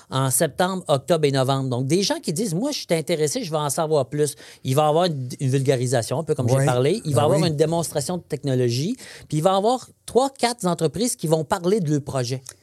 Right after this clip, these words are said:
Speaker 1: Qu'est-ce
Speaker 2: Leurs
Speaker 1: qu'ils ont fait ?
Speaker 2: expériences
Speaker 1: Qu'est-ce qu'ils
Speaker 2: aussi,
Speaker 1: ont
Speaker 2: ouais.
Speaker 1: fait ? Puis moi, à la fin, je vais dire, « Ben, vous avez des projets, comment on les finance ? » Ça va être le but de choses, puis ça va être des places limitées. Là, on va avoir à peu près vingt-cinq places la fois.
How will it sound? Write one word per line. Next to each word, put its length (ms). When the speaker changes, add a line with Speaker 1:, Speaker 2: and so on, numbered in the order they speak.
Speaker 1:
Qu'est-ce 240
Speaker 2:
Leurs 100
Speaker 1:
qu'ils 100
ont 40
fait ? 60
Speaker 2:
expériences 500
Speaker 1:
Qu'est-ce 220
qu'ils 100
Speaker 2:
aussi, 200
Speaker 1:
ont 40
Speaker 2:
ouais. 140
Speaker 1:
fait ? 100
Puis 200
moi, 160
à 40
la 60
fin, 140
je 60
vais 80
dire, « 120
Ben, 160
vous 140
avez 140
des 100
projets, 300
comment 240
on 20
les 140
finance ? » 480
Ça 180
va 120
être 100
le 140
but 300
de 220
choses, 280
puis 200
ça 140
va 80
être 60
des 180
places 380
limitées. 420
Là, 100
on 40
va 80
avoir 180
à 40
peu 80
près 180
vingt-cinq 500
places 280
la 80
fois. 200